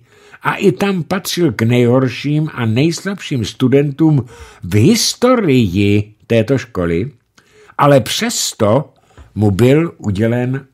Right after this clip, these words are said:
titul bakaláře. Byl zkrátka vybrán. Pak na Syracuse University vystudoval práva.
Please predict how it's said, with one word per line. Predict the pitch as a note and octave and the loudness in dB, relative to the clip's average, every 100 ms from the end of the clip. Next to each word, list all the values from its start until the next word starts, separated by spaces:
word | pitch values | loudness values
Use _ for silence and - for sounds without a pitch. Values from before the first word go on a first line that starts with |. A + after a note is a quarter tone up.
| _ - | _ -6
titul | A#2 - A#2 | -4 0 0
bakaláře. | F#2+ F2+ - D#2+ D#2 C#2+ C2 C2+ C2 _ - _ _ | 0 -4 -4 -4 -4 -4 -8 -12 -14 _ -20 _ _
Byl | D#2+ F#2+ D#3+ F#3 | -2 0 0 -2
zkrátka | F#3 - - - F2+ A#2 C#3 - - C3+ C#3 - - | -10 -12 -12 -8 -6 -4 -6 -12 -8 -6 -6 -10 -12
vybrán. | E2 E3 D#3+ F2 C2+ C#2 C2+ C2+ C2 B1+ - _ _ _ _ _ _ _ _ - | 2 2 4 -4 -4 -6 -6 -6 -8 -12 -16 _ _ _ _ _ _ _ _ -8
Pak | G#2 - - - - _ _ | -8 -8 -16 -20 -20 _ _
na | G2 G2+ D2+ - | -4 -4 -4 -8
Syracuse | - G2 F#2 D#2+ G#2+ G2 A2 G#2+ | -6 -2 -4 -2 -2 -2 -2 -4
University | G2 F#2+ F#2 F#2+ F2 A2 A#2 | -2 -2 -2 -6 -4 -6 -4
vystudoval | G2+ G#2 A2 G2+ G2+ | -2 -2 -2 -2 -2
práva. | F#2+ F#2 F2+ E2 D2+ C2+ | -4 -2 -2 -2 -4 -8